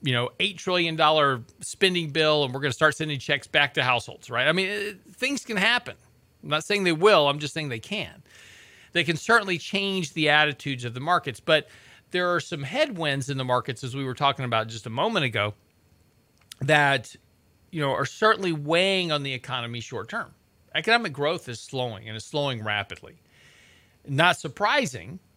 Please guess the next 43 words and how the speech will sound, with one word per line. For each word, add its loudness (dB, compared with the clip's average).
It's -4
doing 2
exactly 4
what -2
we -2
expected -2
it -4
would. -2
It's -10
just -12
going -4
back 2
to -8
its -6
normal -2
long-term -4
growth 2
trend. -8
That's -2
all 4
that's -10
happening -4
here. -18
We 4
have 6
a 0
lot 8
of -6
supply 4
chain -2
disruptions, 0
et -2
cetera, 0
that -2
are -4
building 0
up 0
in -4
the, -4
in -4
the -4
markets. 0
That's -2